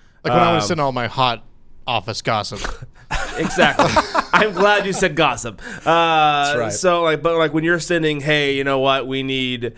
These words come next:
Speaker 2: uh, we need someone, you know, hey, this, this employee has this action. We need to meet about this," or, uh, "Hey, how do you guys feel about this particular," like, those kind of things go on through companies,
Speaker 3: Mm-hmm.
Speaker 2: through email, 'cause everyone's in different locations.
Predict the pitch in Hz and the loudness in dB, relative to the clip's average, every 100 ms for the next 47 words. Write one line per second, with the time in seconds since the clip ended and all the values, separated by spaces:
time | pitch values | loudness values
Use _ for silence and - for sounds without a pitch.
0 | - - - 120 120 117 113 110 117 127 | -16 -20 -6 0 2 2 0 -2 -2 -2
1 | 127 117 - 131 127 120 120 123 120 120 | -4 -4 -4 -2 0 -2 -2 -2 -2 -4
2 | 113 131 123 123 127 - 120 139 151 151 | -4 -4 -2 -4 -6 -12 -2 0 2 -2
3 | 139 135 135 131 123 123 117 - - - | -6 -2 0 0 -2 -4 -6 -10 -14 -2
4 | 131 120 120 117 120 120 127 120 120 120 | -2 -2 -6 -4 -4 -4 -8 -8 -8 -8
5 | 107 120 143 139 127 123 120 123 117 110 | -8 -4 -2 0 0 -2 -2 -4 -4 -6
6 | - 117 113 110 110 107 - - - 113 | -8 -4 -2 -4 -6 -10 -20 -20 -10 -2
7 | 117 113 110 131 135 131 123 120 113 123 | 0 -2 -2 0 0 -2 -4 -4 -4 -6
8 | 120 113 110 98 110 127 - 135 131 120 | -4 -4 -4 -6 -4 -4 -4 -8 -8 -6
9 | 123 127 113 117 160 196 - 175 156 156 | -6 -6 -6 0 2 2 2 0 0 -2
10 | 143 139 - 127 127 127 123 117 117 113 | -4 -6 -6 -2 0 0 -4 -6 -12 -6
11 | 190 233 - 110 127 - 135 123 117 113 | -4 -2 -4 -6 -8 -12 -8 -6 -6 -10
12 | - 160 165 143 123 135 135 135 127 131 | -4 -4 -2 -2 -2 -4 -4 -4 0 -2
13 | 127 123 123 131 123 120 117 104 113 127 | -2 -4 -4 -4 -6 -6 -6 -8 -10 -12
14 | 131 | -14